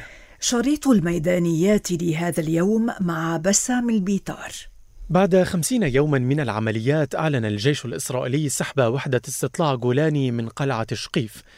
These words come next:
Speaker 2: توازيا، جال وزير الدفاع الإسرائيلي إسرائيل كاتس على الوحدات الإسرائيلية في جنوب لبنان،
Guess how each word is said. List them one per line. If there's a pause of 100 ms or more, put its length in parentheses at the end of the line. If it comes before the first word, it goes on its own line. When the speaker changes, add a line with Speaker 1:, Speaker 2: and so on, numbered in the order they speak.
(240)
Speaker 2:
توازيا،
جال
وزير
الدفاع
الإسرائيلي
إسرائيل
كاتس (380)
على
الوحدات
الإسرائيلية
في
جنوب
لبنان،